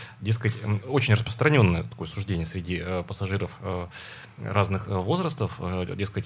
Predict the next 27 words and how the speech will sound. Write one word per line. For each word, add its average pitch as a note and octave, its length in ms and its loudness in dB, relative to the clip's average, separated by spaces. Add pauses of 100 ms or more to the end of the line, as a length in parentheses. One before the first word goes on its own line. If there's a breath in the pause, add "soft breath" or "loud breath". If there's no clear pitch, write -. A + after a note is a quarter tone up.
(160)
пересадки, G#2+ 680 2 (120)
м, F#2 320 0
э, F#2 380 -2
и, F#2+ 180 -2
э, F#2 80 -4
вот F#2+ 560 -4
вообще A2 440 -2
задуманы G#2 520 4
для F#2+ 160 -4
того, C3 240 2
чтобы A#2 320 2
большая G2+ 520 0
дельта G#2 280 2
там F2 160 -4
была, F#2+ 160 0
ну, D3+ 100 4
боль-, A#2+ 280 2
большая, A2+ 380 2
э, F2+ 460 -2
оборачиваемость F#2+ 640 0
пассажира, B2+ 400 0
не G#2+ 100 6
успел G2+ 280 2
ты F2 180 -4
найти E2+ 240 -4
сорок A2 260 -4
минут, E3+ 220 2